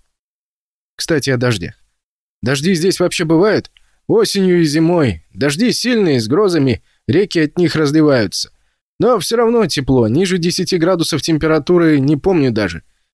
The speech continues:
Мягкая зима. Мы поднялись на очередной пологий холм, остановились, оглядываясь. Вроде и монотонный пейзаж, а всё равно красиво. Небо с лёгкими белыми облаками над головой куполом,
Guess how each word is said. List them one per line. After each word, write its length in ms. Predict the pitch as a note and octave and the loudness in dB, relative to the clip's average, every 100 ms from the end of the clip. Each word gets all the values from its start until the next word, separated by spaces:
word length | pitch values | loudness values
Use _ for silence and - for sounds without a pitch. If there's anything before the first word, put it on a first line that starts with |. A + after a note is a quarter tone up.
| _ | _
Мягкая 400 | - A3+ - B2 | -2 -2 0 0
зима. 340 | A2 A2 F#2+ - _ _ _ _ _ _ _ | 0 -2 -4 -8 _ _ _ _ _ _ _
Мы 260 | C#3 G#3 - | -2 0 -2
поднялись 540 | D3+ C3+ D3 F#3 F#3 | -4 0 0 0 -2
на 140 | D#3+ D3 | -2 -2
очередной 500 | B2 C#3 C3+ F3+ F3+ | -2 -2 0 0 -2
пологий 460 | - C3+ D#3+ C#3 B2+ | 0 0 2 0 -2
холм, 460 | - A#2+ G2 E2 _ _ | 0 0 -2 -6 _ _
остановились, 840 | F#2+ - B2 C3 G3+ F3+ - - - | -8 -4 -2 0 0 -2 -4 -8 -8
оглядываясь. 960 | G2+ A2+ B2 A2 F#2 F2+ F2 - - - _ _ _ | -4 -2 0 -2 -4 -6 -6 -6 -10 -12 _ _ _
Вроде 420 | G2+ E3+ F3+ E3+ C#3+ | -2 0 0 0 0
и 220 | C#3+ D3+ | 2 2
монотонный 640 | C#3 C#3 C3 F#3 E3 C3 | 2 0 0 0 0 0
пейзаж, 600 | G#2+ A#2 A2+ F3+ - - G2 | 0 0 0 0 -2 -6 -6
а 180 | G#2 G2 | -4 -4
всё 180 | - | -4
равно 320 | G#2+ G#2+ D#3+ - | -2 0 0 -2
красиво. 640 | G#2+ G2 - A2 F#2 D#2 _ _ | -4 -4 -4 -6 -8 -10 _ _
Небо 360 | B2+ G#3 F3 D3+ | -2 0 0 -2
с 140 | - | -2
лёгкими 380 | D3+ - D#3 C#3 | -2 -2 -2 0
белыми 340 | B2 E3+ D3 | 0 0 2
облаками 540 | A#2+ G2+ G#2 E3 E3+ D#3+ | 0 0 -2 0 0 0
над 200 | D3 B2 | 0 0
головой 420 | A#2 A#2+ D3 D3 | 0 2 2 0
куполом, 640 | - B2 G2+ A2+ G2+ G2 | 0 -2 0 -2 -2 -6